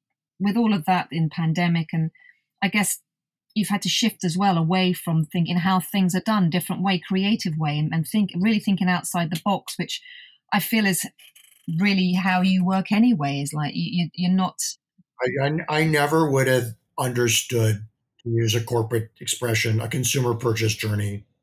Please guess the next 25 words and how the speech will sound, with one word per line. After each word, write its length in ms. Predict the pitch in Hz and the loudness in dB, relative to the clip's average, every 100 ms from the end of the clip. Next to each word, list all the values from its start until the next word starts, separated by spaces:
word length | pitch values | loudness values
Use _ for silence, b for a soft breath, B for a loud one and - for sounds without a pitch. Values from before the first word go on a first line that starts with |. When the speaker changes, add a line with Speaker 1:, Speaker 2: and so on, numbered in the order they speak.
| - | -4
Speaker 2:
more 280 | 131 139 | 0 2
of 100 | 139 | 2
understanding 760 | 139 139 120 123 - 131 120 117 | 0 -2 0 0 0 -2 0 -2
how 240 | 113 123 | 0 0
people 380 | 120 131 117 120 | 0 -4 -2 0
use 680 | 113 110 110 110 - - - _ _ | 2 2 2 2 -2 -6 -12 _ _
digital 440 | 139 127 127 110 107 | -4 -2 0 -2 -4
product 460 | - 107 120 139 | -4 -2 0 -2
to 160 | - - | -6 -8
actually 380 | 117 - 123 113 | -6 -4 -2 0
make 220 | 113 110 | 0 -2
purchasing 380 | 104 104 98 95 | -8 -8 -8 -8
decisions. 680 | 87 87 - - - - _ _ - | -8 -8 -10 -12 -12 -12 _ _ -8
I 60 | |
mean, 360 | 131 127 123 120 _ _ _ _ - | -4 -2 -4 -6 _ _ _ _ -2
the 80 | |
reorientation 1040 | 131 143 170 175 165 147 131 127 123 120 135 | 0 4 4 6 4 2 0 0 2 2 0
to 140 | 135 135 | -4 -4
actually 400 | 120 117 131 117 | -4 -4 -2 0
how 180 | 117 | 2
you 160 | 127 120 | 0 -2
buy 240 | 110 113 | -2 0
bread 280 | 107 110 110 | 0 0 0
and 140 | 107 104 | 0 -2
butter, 300 | 101 101 | -4 -8